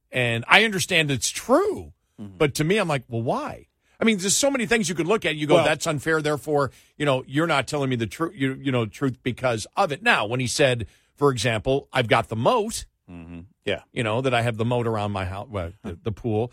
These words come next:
Speaker 2: <laughs>
Speaker 1: and that I have nobody behind me.
Speaker 2: Mm-hmm. The
Speaker 1: You
Speaker 2: view
Speaker 1: know,
Speaker 2: that you have,
Speaker 1: the
Speaker 2: that
Speaker 1: view
Speaker 2: there's
Speaker 1: that I have, well, that you c-, o-,
Speaker 2: That goes
Speaker 1: okay.
Speaker 2: back to location.
Speaker 1: Right. You, that,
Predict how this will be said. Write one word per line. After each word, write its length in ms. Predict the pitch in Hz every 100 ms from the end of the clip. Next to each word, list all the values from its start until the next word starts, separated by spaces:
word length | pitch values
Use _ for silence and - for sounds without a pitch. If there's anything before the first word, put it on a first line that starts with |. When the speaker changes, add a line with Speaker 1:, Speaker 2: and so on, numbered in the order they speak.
| 113
Speaker 2:
<laughs> 80 | 135
Speaker 1:
and 560 | 120 147 190 170 160 143
that 200 | 135 139
I 100 | 127
have 240 | 123 123 95 123
nobody 360 | 135 123 113
behind 580 | 98 104 165 233 269 190
me. 240 | 110 - _ _ 87
Speaker 2:
Mm-hmm. 200 | 82 80 _ _ -
The 60 |
Speaker 1:
You 60 | 98
Speaker 2:
view 100 | 110
Speaker 1:
know, 120 | 120
Speaker 2:
that 160 | 104 98
you 120 | 90
have, 100 | 90
Speaker 1:
the 60 | 139
Speaker 2:
that 100 | 113
Speaker 1:
view 200 | 127 220
Speaker 2:
there's 120 | 285
Speaker 1:
that 140 | 214 151
I 140 | 110
have, 500 | 104 98 90 101 123 - _ -
well, 100 | 147
that 180 | 180 -
you 120 | 170
c-, 200 | - - -
o-, 80 | 156
Speaker 2:
That 200 | 143 180
goes 100 | 165
Speaker 1:
okay. 80 | 151
Speaker 2:
back 200 | 143 -
to 60 |
location. 460 | 117 110 - 85 - _ -
Speaker 1:
Right. 240 | 160 92
You, 180 | - 151
that, 280 | 143 147 143